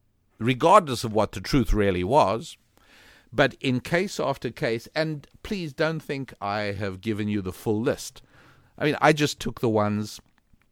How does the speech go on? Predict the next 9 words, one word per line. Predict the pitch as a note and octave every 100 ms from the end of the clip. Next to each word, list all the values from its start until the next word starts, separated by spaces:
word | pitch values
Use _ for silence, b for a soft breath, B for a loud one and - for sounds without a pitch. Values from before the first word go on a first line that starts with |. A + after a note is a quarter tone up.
| _ _ - -
uh, | A2
mostly | A#2 C3+ C3 B2 G#2+
in | G2
North | A2 G#2
America | G#2 G2+ G2+ G#2 A#2+
or | - G2+
where | G#2 G2
American | G2+ G#2 G#2 - G2+ F#2+
citizens, | - G2 F#2 E2 E2+ D#2+ -